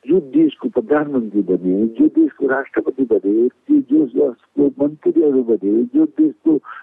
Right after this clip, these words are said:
महत्त्वपूर्ण कर्मचारीहरू बने, उनीहरूले आफै बिरामीका राष्ट्रबाट तपाईँलाई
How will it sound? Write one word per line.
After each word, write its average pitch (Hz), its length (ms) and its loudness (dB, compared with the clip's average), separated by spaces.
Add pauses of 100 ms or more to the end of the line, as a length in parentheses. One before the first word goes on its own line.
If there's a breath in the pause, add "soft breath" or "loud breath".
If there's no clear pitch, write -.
(140 loud breath)
महत्त्वपूर्ण 151 580 -2
कर्मचारीहरू 127 880 -2
बने, 104 380 0 (360 loud breath)
उनीहरूले 214 440 2
आफै 156 400 -6
बिरामीका 165 720 0
राष्ट्रबाट 139 760 -6
तपाईँलाई 131 360 -2